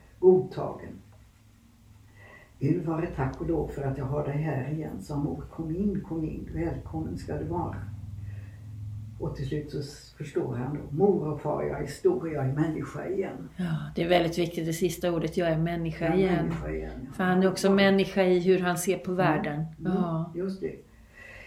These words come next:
Speaker 1: Men vet du, det slog mig nu när jag råkade läsa de här böckerna efter varandra. Alltså ju den här upptäckten då, att han står där stor och grann
Speaker 2: Mm.
Speaker 1: i en dörröppning.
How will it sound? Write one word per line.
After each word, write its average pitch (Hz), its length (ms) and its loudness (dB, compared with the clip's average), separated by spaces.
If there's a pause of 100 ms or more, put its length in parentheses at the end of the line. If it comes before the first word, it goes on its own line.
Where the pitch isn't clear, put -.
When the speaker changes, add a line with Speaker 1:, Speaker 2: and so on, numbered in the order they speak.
(160)
Speaker 1:
Men 202 220 4
vet 247 200 6
du, 208 260 6
det 226 100 4
slog 254 340 2
mig 151 180 2
nu 185 220 6
när 131 80 2
jag 156 200 0
råkade 151 380 0
läsa 151 480 -2
de 151 160 -2
här 175 220 -4
böckerna - 540 -6 (840)
efter 156 300 -4
varandra. - 380 -6
Alltså 185 200 4
ju 202 180 8
den 185 280 4
här 156 320 0 (760)
upptäckten 156 840 0
då, - 280 -2 (140)
att - 240 -2
han 156 200 4
står 139 320 2
där 131 160 -2
stor 147 500 6
och 151 160 -2
grann - 380 -2
Speaker 2:
Mm. 160 220 4
Speaker 1:
i - 440 6
en 151 280 2
dörröppning. - 1040 0